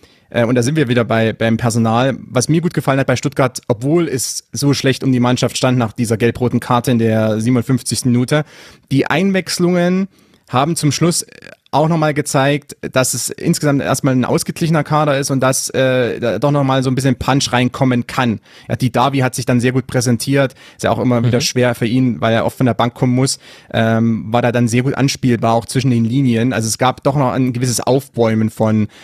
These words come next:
Speaker 1: äh, von Stuttgart, was mir sehr gut gefallen hat, ähm, auch von den Spielern, die dann reinkamen. Und, ähm, aber eigentlich, wa-, den Punkt, den ich wirklich machen wollte, ist, um wirklich beim Oberthema auch zu bleiben, ähm, für mich ist Stuttgart noch eine Mannschaft,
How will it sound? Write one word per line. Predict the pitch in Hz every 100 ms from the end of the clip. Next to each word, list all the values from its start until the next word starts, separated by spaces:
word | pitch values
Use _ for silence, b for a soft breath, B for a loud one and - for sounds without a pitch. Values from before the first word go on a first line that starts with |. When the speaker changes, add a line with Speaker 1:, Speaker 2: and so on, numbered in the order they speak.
| B -
Speaker 1:
äh, | 110
von | 107 117
Stuttgart, | - 127 - 120
was | 113 135
mir | 131 123
sehr | 113
gut | 110 110
gefallen | 117 - 107 107
hat, | 117 131 - B B
ähm, | - 107 107 107 104
auch | 113
von | -
den | 113 117
Spielern, | - 117 113
die | 113
dann | 110
reinkamen. | 104 117 117 110 104 107 135 135 B B B
Und, | - 117 117 117 117 113 110
ähm, | 117 113
aber | 113 123 113 - _ _ _ _ _ -
eigentlich, | 131 156 151
wa-, | 123
den | 113 127
Punkt, | 135 131
den | 123
ich | 131
wirklich | 135 120
machen | 127 127 123
wollte, | 123 123
ist, | 113 113
um | 120 98
wirklich | 120 123
beim | 110 117
Oberthema | 120 120
auch | 107
zu | 107
bleiben, | 110 110 117 131 -
ähm, | 117 113 113
für | 135
mich | 139 160
ist | 151
Stuttgart | - 165 147
noch | 139
eine | 139
Mannschaft, | 131 135 151 156 147